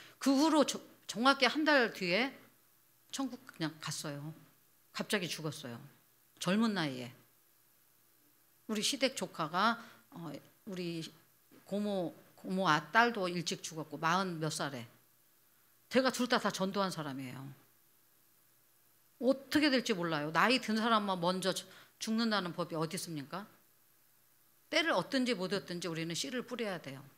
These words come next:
왜냐? 성경에 써 있잖아요. "때가 이르리니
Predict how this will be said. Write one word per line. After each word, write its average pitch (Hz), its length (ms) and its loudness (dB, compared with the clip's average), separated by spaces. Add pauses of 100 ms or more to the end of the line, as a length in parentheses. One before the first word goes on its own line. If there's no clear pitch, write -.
(140)
왜냐? 196 420 0 (320)
성경에 285 360 2
써 240 140 -4
있잖아요. 156 460 -4
"때가 262 260 4
이르리니 185 680 -2